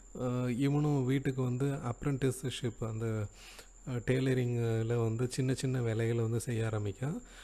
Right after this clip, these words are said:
அப்போ வீட்டுக்கு வந்து நளினிக்கு ஏதாவது வாங்கிட்டு வரான். அ, ம-, especially ஐஸ் கோல்டு கோலா வாங்கிட்டு வரான். அ, பின்னாடி வந்து கொஞ்சம் ரெகுலரா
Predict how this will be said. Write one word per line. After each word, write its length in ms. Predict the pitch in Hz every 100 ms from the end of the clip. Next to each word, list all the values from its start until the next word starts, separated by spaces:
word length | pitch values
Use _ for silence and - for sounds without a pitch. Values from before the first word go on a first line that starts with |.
| -
அப்போ 260 | 147 139 165
வீட்டுக்கு 420 | 143 147 151 131
வந்து 220 | 123 127
நளினிக்கு 600 | 143 117 117 135 139 127
ஏதாவது 540 | 131 110 120 131 117 110
வாங்கிட்டு 180 | 123 113 107
வரான். 240 | 104 104 - - - - - 139
அ, 40 | 117 107 107 104
ம-, 360 | 107 107 107 104 -
especially 760 | 123 110 - 131 120 120 127 135
ஐஸ் 380 | 123 135 - - -
கோல்டு 340 | 147 147 147 -
கோலா 420 | - 127 131 123
வாங்கிட்டு 320 | 107 104 101
வரான். 320 | 113 110 127 - - - - - - -
அ, 100 | 139 123
பின்னாடி 360 | 156 160 151
வந்து 200 | 135 139
கொஞ்சம் 260 | 147 135 131
ரெகுலரா 580 | 120 123 135 131 139